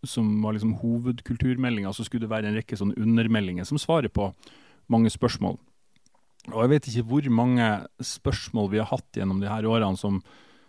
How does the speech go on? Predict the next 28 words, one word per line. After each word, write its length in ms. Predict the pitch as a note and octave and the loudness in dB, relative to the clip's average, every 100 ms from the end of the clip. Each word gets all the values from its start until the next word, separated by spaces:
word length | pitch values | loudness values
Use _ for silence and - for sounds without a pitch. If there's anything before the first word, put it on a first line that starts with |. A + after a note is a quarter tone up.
| _ - | _ -2
der 140 | A2+ | 2
det 40 | |
alltid 300 | G#2+ - - | 2 0 -4
kommer 160 | G#2+ G#2 | -4 -2
fra 100 | G#2 G2 | -2 -2
departementet, 560 | G2+ G2+ G#2+ A2 G2 | -6 -2 0 0 0
enten 300 | G#2+ A#2 E3 | -2 0 0
det 80 | E3 | 0
er 280 | G#2+ A2 G2+ | 0 -2 2
embetsverket 520 | A2+ B2+ - B2 - | 2 2 -2 -4 -6
eller 160 | G2+ G2 | -6 -6
om 60 | F#2+ | -6
det 80 | |
er 80 | F#2+ | -8
politisk 420 | G#2+ A2 G#2+ - G#2 | -8 -8 -8 -8 -6
ledelse, 380 | G#2 G2+ - G2+ | -6 -6 -8 -6
så 80 | G2+ | -2
da, 80 | F#2+ | 4
ja, 140 | C#3 | 4
men 120 | C#3 | 6
det 100 | C3+ - | 0 0
kommer 300 | A#2+ G#2+ F#2 | 2 2 2
i 40 | |
kunstnermeldinga, 680 | A2 G#2 A2+ G#2+ F#2+ E2+ F2+ | 0 0 0 0 0 -4 -6
det 140 | G#2+ - | -6 0
kommer 160 | G#2+ | 0
i 80 | F#2 | 2
kunstnermeldinga, 560 | G2+ - G2 F#2 F#2 | -4 -2 -4 -4 -8